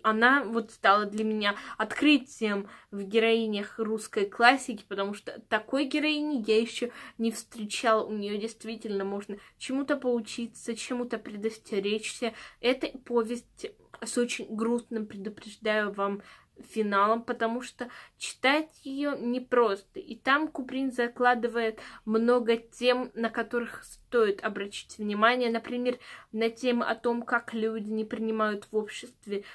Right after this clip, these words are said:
то, что их пугает. Куприн закладывает очень много разных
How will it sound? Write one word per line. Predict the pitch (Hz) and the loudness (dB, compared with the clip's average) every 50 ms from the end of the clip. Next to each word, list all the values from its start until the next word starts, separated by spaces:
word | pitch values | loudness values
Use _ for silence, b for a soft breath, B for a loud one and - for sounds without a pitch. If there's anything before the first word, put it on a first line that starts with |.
| B B _ | B B _
то, | - 226 220 214 | 2 2 2 2
что | 214 - - - - | 2 -2 -8 -8 -8
их | - 226 240 226 - | -6 -6 -4 -6 -6
пугает. | - - - 220 208 214 214 214 214 214 220 214 - - B B B | -6 -4 -4 -4 0 2 4 4 6 4 2 2 0 -8 B B B
Куприн | B - 240 247 294 330 339 311 | B -6 0 2 4 6 6 4
закладывает | 285 285 277 - 262 247 247 220 220 214 226 226 226 - - | 4 2 2 6 6 6 6 6 4 2 2 2 2 0 -2
очень | 247 240 233 - - 240 226 | -2 -2 -2 -2 -4 -2 -2
много | 220 220 220 220 220 220 220 214 214 214 214 B B B B | 0 0 0 0 0 0 0 0 -2 -4 -4 B B B B
разных | B 214 220 220 214 214 - 226 208 208 - - | B 6 6 6 6 4 0 -4 -4 -4 -6 -8